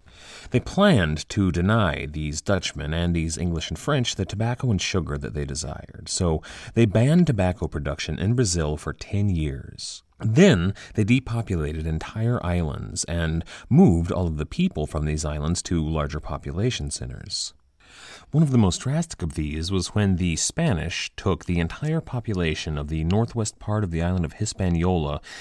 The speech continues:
and moved them to the other side of the island. And it was here, just off the northwest coast, that we find a small island.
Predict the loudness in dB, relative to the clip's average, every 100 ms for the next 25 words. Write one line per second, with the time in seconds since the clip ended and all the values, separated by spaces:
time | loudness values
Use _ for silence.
0 | -4 4 6 8 6 4 0 -2 -4 -4
1 | 2 2 2 0 -2 -2 -2 -2 -2 -4
2 | -6 -16 -20 -20 _ _ _ 4 6 6
3 | 2 2 4 6 4 -2 -10 -20 0 2
4 | 4 0 0 2 4 2 0 -2 -4 -8
5 | -8 -8 -10 -6 -2 0 0 0 0 2
6 | 0 -4 -14 -20 -20 _ -2 2 4 4
7 | 2 0 -4 -8 -12 -14 -20